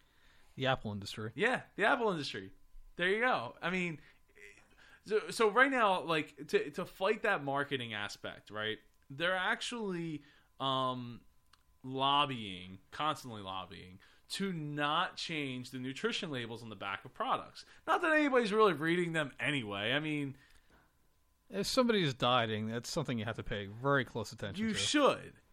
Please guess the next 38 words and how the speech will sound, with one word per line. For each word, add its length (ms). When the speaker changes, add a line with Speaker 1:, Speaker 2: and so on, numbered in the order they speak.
Speaker 2:
You 140
should. 460
Because 280
even 160
those 180
things 180
that 80
are 60
like, 200
"Oh, 260
it's 160
just 240
like 340
chicken 500
and 480
blah, 160
blah, 120
blah." 260
Like, 260
yeah, 240
it's 160
Speaker 1:
Yeah. 80
Speaker 2:
chicken 240
with 160
a 40
ton 260
of 80
sodium 640
Speaker 1:
Right. 260
Speaker 2:
and 120
a 60
ton 260
of 80
sugar, 520
like, 320
laced 420
in 140
sugar. 440